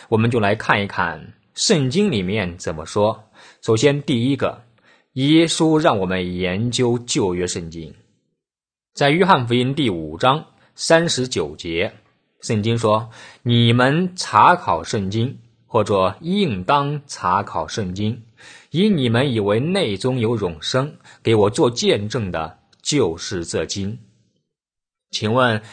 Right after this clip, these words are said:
耶稣当时所说的圣经是指着什么圣经呢？当时还没有新约圣经的，因为耶稣还没有被定，还没有复活升天呢。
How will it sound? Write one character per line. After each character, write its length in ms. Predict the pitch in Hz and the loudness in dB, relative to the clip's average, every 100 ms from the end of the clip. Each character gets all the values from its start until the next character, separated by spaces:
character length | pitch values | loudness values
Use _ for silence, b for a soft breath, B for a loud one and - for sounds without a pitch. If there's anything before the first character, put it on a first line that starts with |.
| B | B
耶 260 | 151 170 175 | 4 4 4
稣 220 | 165 160 | 2 2
当 200 | 160 165 | 2 2
时 200 | 113 117 | -2 -2
所 240 | 113 87 | -2 -2
说 100 | 95 | -2
的 100 | 95 | -4
圣 280 | 87 127 92 | -2 -4 -2
经 340 | 123 123 160 - _ | -2 -4 -6 -16 _
是 180 | - 131 | -6 -4
指 180 | 104 | -4
着 220 | 87 104 113 | -4 -2 -2
什 240 | - 90 | -2 -2
么 140 | 120 | -2
圣 260 | - 131 92 | -2 -4 -4
经 180 | 92 92 | -6 -4
呢？ 200 | 95 107 _ _ _ _ _ _ _ _ _ | -6 -8 _ _ _ _ _ _ _ _ _
当 180 | - 165 | 2 2
时 320 | 156 113 123 | 4 4 4
还 160 | 120 113 | 4 2
没 180 | 117 151 | 4 4
有 100 | 120 | 2
新 220 | 113 107 | 0 0
约 80 | 104 | 0
圣 220 | 101 87 | -2 -6
经 180 | 82 82 | -8 -10
的， 200 | 76 - B B B | -12 -16 B B B
因 160 | 147 | 2
为 80 | 147 | 4
耶 120 | 147 | 4
稣 180 | 143 139 | 4 2
还 140 | 113 95 | 0 0
没 120 | 104 | 0
有 120 | 104 | 0
被 180 | 160 120 | 0 0
定， 260 | 135 107 | -2 -4
还 200 | 92 95 | -4 -4
没 100 | 90 | -2
有 100 | 104 | -2
复 240 | 98 156 107 | -4 -4 -4
活 220 | 98 101 | -2 -4
升 220 | 131 135 | -2 -6
天 220 | 139 170 | -4 -4
呢。 220 | 170 95 | -4 -8